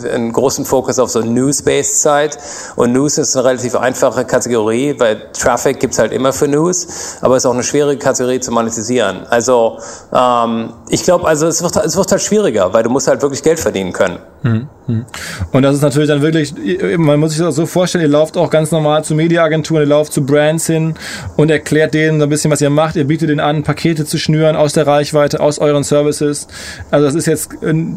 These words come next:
Speaker 2: dann am Ende doch au-, auch wieder ein bisschen bodenständig, ne? Gar nicht nur, äh, jetzt der Facebook-Wahnsinn, sondern auch irgendwie, ähm, das Geld muss man dann auch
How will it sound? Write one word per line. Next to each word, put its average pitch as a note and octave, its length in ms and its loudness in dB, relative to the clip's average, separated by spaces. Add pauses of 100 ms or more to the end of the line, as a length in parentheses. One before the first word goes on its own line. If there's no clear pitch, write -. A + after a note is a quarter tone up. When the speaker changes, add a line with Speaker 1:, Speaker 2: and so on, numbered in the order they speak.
(140)
Speaker 2:
dann D3+ 160 2
am D3+ 100 2
Ende E3+ 200 2
doch D#3 180 2
au-, F3 320 0
auch E3 220 2
wieder E3+ 160 4
ein D3+ 60 2
bisschen D#3+ 260 2
bodenständig, D3+ 600 2
ne? D#3 200 2
Gar D3+ 120 4
nicht D3 120 2
nur, D#3 260 4
äh, C#3+ 400 0
jetzt - 300 -4
der D3+ 100 4
Facebook-Wahnsinn, D#3+ 760 2
sondern D#3 220 2
auch D#3+ 160 2
irgendwie, D#3 420 0 (400)
ähm, D3+ 440 2
das D3 160 0
Geld D#3 220 2
muss E3 120 0
man E3 160 2
dann D#3+ 100 2
auch D3+ 60 -4